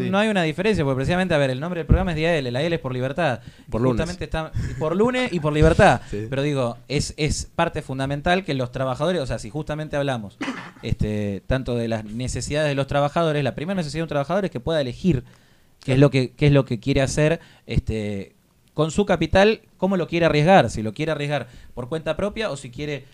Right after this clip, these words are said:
Speaker 1: ponerlo en un sindicato para que a-, administre las negociaciones en nombre de él un sindicato. Eh, está en todo su derecho, pero no en su obligación.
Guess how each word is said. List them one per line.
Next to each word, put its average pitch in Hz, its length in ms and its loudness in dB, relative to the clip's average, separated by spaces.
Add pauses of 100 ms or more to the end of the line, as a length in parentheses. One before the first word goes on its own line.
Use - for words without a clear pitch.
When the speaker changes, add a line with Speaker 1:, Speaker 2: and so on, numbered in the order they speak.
(160)
Speaker 1:
ponerlo 151 300 -8
en 151 80 -8
un 143 80 -12
sindicato 147 520 -6
para 123 220 0
que 120 180 -2
a-, 123 120 2
administre 143 600 0
las 135 120 0
negociaciones 131 720 -2
en 127 120 -6
nombre 139 260 -2
de 143 140 2
él 175 120 0 (240)
un 120 120 -4
sindicato. 131 600 0 (460)
Eh, 101 200 -4 (200)
está - 240 4
en 127 100 2
todo 156 180 4
su 151 140 0
derecho, 175 400 2
pero 120 160 -4
no 135 140 -6
en 165 60 -8
su 165 100 -6
obligación. 120 640 0